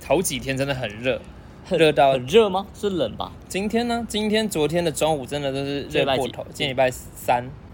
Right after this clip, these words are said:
Speaker 2: 哦，
Speaker 1: 礼拜一、
Speaker 2: 前几天的，
Speaker 1: 礼拜一、
Speaker 2: 前几天的。
Speaker 1: 二、三的早上真的是热到爆，可是下礼拜，哎，还没有到下礼拜，就是大概明后天开始要转凉，要下雨了。然后
Speaker 2: 你是说明天，你真的明后天吗？
Speaker 1: 对啊，转凉啊，
Speaker 2: 真的哦？
Speaker 1: 转，然后开始变湿啊。
Speaker 2: 我觉得现在就已经有点凉了耶。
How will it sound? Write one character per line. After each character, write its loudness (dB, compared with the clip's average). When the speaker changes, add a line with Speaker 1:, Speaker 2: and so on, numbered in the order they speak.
Speaker 2:
哦， -4
Speaker 1:
礼 2
拜 6
一、 2
Speaker 2:
前 -8
几 -4
天 2
的， 2
Speaker 1:
礼 -2
拜 4
一、 -2
Speaker 2:
前 -4
几 -2
天 2
的。 6
Speaker 1:
二、 0
三 0
的 -4
早 -4
上 -4
真 -2
的 -2
是 -4
热 0
到 6
爆， 0
可 -6
是 -4
下 6
礼 -4
拜， 0
哎， 2
还 0
没 0
有 2
到 6
下 0
礼 -2
拜， -4
就 -8
是 -6
大 4
概 2
明 -4
后 2
天 -4
开 0
始 -10
要 2
转 -4
凉， -6
要 -2
下 2
雨 -8
了。 -16
然 0
后 4
Speaker 2:
你 -6
是 -8
说 2
明 0
天， -4
你 -4
真 2
的 4
明 0
后 2
天 -2
吗？ -10
Speaker 1:
对 6
啊， 2
转 -2
凉 0
啊， -6
Speaker 2:
真 2
的 4
哦？ 2
Speaker 1:
转， -
然 0
后 2
开 4
始 -8
变 -2
湿 -8
啊。 -4
Speaker 2:
我 -10
觉 -10
得 -6
现 -8
在 -8
就 -8
已 -10
经 -10
有 -8
点 -8
凉 -6
了 -6
耶。 -8